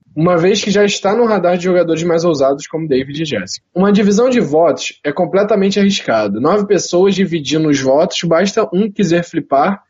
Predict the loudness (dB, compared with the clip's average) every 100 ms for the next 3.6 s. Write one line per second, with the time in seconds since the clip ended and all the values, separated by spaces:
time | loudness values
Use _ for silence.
0 | _ -10 -4 0 2 0 0 -2 -2 -6
1 | -14 _ 0 2 2 2 -2 0 -2 0
2 | 2 2 2 0 0 0 0 0 0 -2
3 | -2 -2 0 0 -2